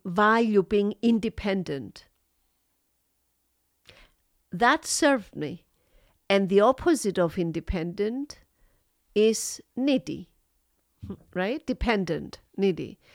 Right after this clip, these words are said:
So being needy or dependent didn't serve me. So I'm not using that pattern.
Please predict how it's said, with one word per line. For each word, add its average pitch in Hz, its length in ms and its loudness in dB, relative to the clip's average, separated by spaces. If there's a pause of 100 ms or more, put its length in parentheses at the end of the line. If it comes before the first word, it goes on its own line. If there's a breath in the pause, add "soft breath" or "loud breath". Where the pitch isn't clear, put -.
(240 soft breath)
So 214 200 0
being 254 380 0
needy 240 580 0 (100)
or 196 140 2
dependent 208 600 -4
didn't 285 260 0
serve - 420 -4
me. - 260 -16 (320)
So - 180 0
I'm 208 180 2
not 240 240 4
using 220 500 0
that 151 240 -12
pattern. - 480 -8